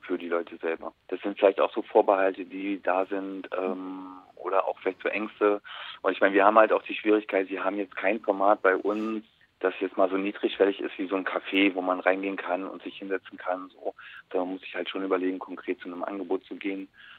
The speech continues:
Genau, und das sind so Sachen, die vielleicht bei uns auch noch fehlen. So, weil der, sag ich mal, der normale Halle Neustädter in seinem Alltag vielleicht gar nicht das Bedürfnis hat, an einem Computerkurs teilzunehmen.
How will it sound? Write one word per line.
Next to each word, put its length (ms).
Genau, 280
und 120
das 120
sind 140
so 120
Sachen, 640
die 120
vielleicht 300
bei 60
uns 120
auch 120
noch 160
fehlen. 400
So, 260
weil 240
der, 280
sag 160
ich 120
mal, 280
der 400
normale 420
Halle 220
Neustädter 500
in 100
seinem 220
Alltag 480
vielleicht 280
gar 140
nicht 160
das 120
Bedürfnis 480
hat, 320
an 260
einem 460
Computerkurs 760
teilzunehmen. 560